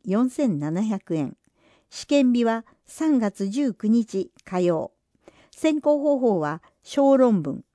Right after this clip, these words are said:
面接です。申し込み締め切りは三月十五日金曜までの必着です。申し込み書は、申し込み先、ホームページ、本庁舎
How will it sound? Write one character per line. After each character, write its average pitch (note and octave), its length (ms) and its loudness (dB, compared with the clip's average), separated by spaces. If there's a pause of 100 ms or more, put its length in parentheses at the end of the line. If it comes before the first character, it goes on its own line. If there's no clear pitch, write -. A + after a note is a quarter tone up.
(120)
面 A#3 220 2
接 G#3+ 280 -6
で F#3 160 0
す。 - 140 -20 (640)
申 D#4+ 160 4
し - 80 -12
込 E4 120 -2
み D#4 100 0
締 - 120 -4
め C#4+ 120 2
切 C4+ 120 -2
り B3+ 100 0
は A#3 200 -2 (180)
三 E4 300 0
月 F#3+ 260 -2
十 A#3 260 -2
五 F3 140 -2
日 G#3+ 480 -2
金 A#3 300 2
曜 A3+ 180 2
ま G#3 160 0
で G3+ 140 -4
の A#3 180 -4
必 - 200 -20
着 D#3 260 -10
で D#3 140 -6
す。 - 140 -20 (720)
申 A#3+ 140 4
し - 100 -8
込 A#3 120 -2
み A3+ 120 0
書 G#3+ 160 -4
は、 G#3 220 0 (640)
申 A#3 180 0
し - 100 -20
込 B3 100 0
み A#3+ 140 0
先、 G#3+ 400 -8 (200)
ホ C4 180 2
ー - 20 4
ム C#4+ 160 2
ペ C4 220 2
ー D3 60 -2
ジ、 - 200 -14 (360)
本 D#4 240 0
庁 D4 220 0
舎 C3 300 -4